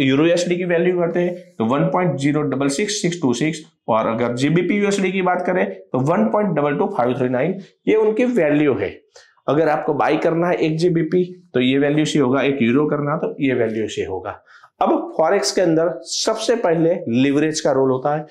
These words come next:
कि leverage मिलती है हमें वन जेम फ़ाइव हंड्रेड, यानी मेरे पास अगर वन थाउजेंड यूएस dollar है तो मुझे उसके सामने पांच लाख यूएस dollar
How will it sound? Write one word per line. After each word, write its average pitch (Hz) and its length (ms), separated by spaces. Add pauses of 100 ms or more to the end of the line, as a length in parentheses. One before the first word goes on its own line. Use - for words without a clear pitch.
(200)
कि 156 60
leverage 185 460
मिलती 175 320
है 180 60
हमें 175 260
वन 147 240
जेम 156 240
फ़ाइव 143 320
हंड्रेड, 117 340 (260)
यानी 165 220
मेरे 170 260 (120)
पास 117 420 (280)
अगर 151 400 (260)
वन 156 240
थाउजेंड 196 460
यूएस 156 340
dollar 135 440
है 147 200 (560)
तो 160 580
मुझे 170 760
उसके 139 260
सामने 135 500 (360)
पांच 175 460
लाख 135 500 (120)
यूएस 143 380
dollar 123 400